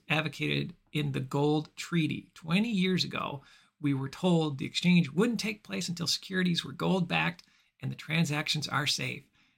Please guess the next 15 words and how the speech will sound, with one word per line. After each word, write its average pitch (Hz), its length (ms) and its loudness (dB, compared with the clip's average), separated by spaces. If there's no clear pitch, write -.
The - 60 -20
Q 175 200 0
F 170 120 0
S 156 200 -2
is 165 80 0
completely 170 440 0
independent 156 480 -2
of 143 100 -10
the - 60 -14
current 160 280 -6
central 147 260 -6
banking 147 480 -4
system 170 640 -2
and 143 160 -4
makes 143 220 -6